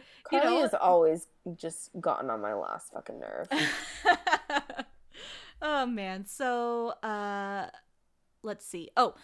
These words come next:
Speaker 1: so their whole thing is, okay, so Jade and Tanner and Carly and Evan are gonna interview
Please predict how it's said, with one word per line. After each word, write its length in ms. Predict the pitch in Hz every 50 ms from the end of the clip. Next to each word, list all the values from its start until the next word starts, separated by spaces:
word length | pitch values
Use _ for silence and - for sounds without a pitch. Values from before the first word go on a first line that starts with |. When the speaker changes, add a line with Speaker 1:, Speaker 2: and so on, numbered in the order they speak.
| - - - -
Speaker 1:
so 200 | - 320 302 277
their 220 | 240 285 330 330
whole 140 | - 415 403
thing 200 | 403 349 294 269
is, 220 | 254 240 226 - -
okay, 320 | - 240 247 233 208 202
so 360 | - - - 233 220 202 175 208
Jade 340 | - - 233 233 262 262
and 180 | - - 294 269
Tanner 340 | 269 262 240 233 226 220 220
and 100 | 214 214
Carly 260 | - 233 214 214 220
and 80 | 226 -
Evan 280 | - 196 180 196 196 196
are 100 | - 208
gonna 180 | 202 226 226 -
interview 720 | - - 262 269 269 247 220 233 226 214 214 214 208 214